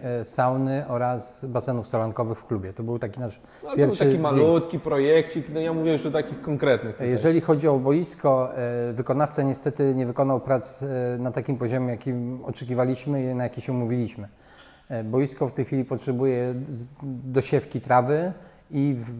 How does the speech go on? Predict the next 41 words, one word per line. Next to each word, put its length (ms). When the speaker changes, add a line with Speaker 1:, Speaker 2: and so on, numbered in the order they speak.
Speaker 1:
w 40
dwóch 300
miejscach 380
musi 240
być 260
wyrównane, 520
zwałowane. 880
I, 760
no, 120
niestety 400
tutaj 360
wykonawca 680
troszeczkę 500
nas, 400
e, 260
że 80
tak 140
powiem, 260
próbuje 500
w 40
tej 80
chwili 160
oszukać, 420
bo, 260
no, 160
no, 360
nie 140
chce 160
dokończyć 460
tych 160
prac, 500
tak? 500
E, 20
my 280
nie 120
chcemy 580
mu 120
zapłacić 440
końcówki 500
z 60
faktury, 480